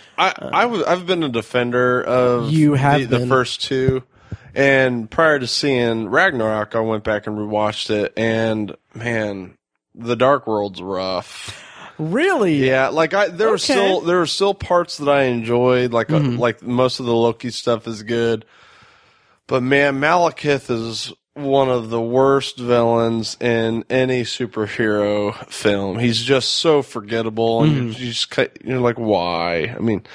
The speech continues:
Speaker 1: like, that, the whole point of The Dark World is for them to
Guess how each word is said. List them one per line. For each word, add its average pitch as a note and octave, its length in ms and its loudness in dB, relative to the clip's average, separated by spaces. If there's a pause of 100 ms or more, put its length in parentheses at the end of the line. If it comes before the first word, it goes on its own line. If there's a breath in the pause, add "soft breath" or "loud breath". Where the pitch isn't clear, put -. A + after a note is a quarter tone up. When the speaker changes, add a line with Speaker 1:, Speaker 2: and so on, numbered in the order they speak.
(260 loud breath)
Speaker 1:
like, D#3 220 2
that, A3 320 0
the E3 100 0
whole B3 420 0 (280)
point E3+ 360 0
of A#2+ 460 0
The B2+ 240 -4
Dark B2 280 2
World A#2 280 0
is G#2 40 -8
for - 120 -6
them A2+ 200 2
to A2 320 -2